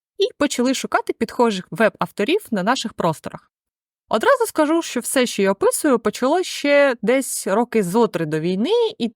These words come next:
так до мене тоді звернулись саме як до російськомовного автора, хоча ми одразу обмовили той факт, що російськомовний російський і російськомовний український ринки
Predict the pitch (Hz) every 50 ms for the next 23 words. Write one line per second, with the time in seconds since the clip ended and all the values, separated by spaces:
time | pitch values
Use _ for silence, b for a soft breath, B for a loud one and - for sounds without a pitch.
0 | _ - - 254 302 330 294 240 240 220 226 262 269 254 233 240 190 175 214 233
1 | 208 180 175 180 180 214 302 453 466 427 - - - 269 294 269 226 214 233 240
2 | 208 190 190 214 214 220 - - 226 - - 277 269 285 233 190 175 170 175 160
3 | - - 165 160 180 - - - 403 440 440 _ _ _ _ _ _ _ - 240
4 | 226 - 381 392 330 269 240 226 226 208 233 247 240 202 202 180 190 196 196 196
5 | 190 180 185 180 - - 180 185 - - 466 523 - - - - - - 285 320
6 | 339 294 262 - - 240 - - - 220 214 311 427 523 508 403 311 247 240 247
7 | - - - 190 156 - - - - - - _ _ - 226 220 - 220 - 233
8 | - - - 220 202 190 180 175 180 180 - - 160 - 170 185 247 349 539 508
9 | - - - 180 - - 175 196 165 143 135 - -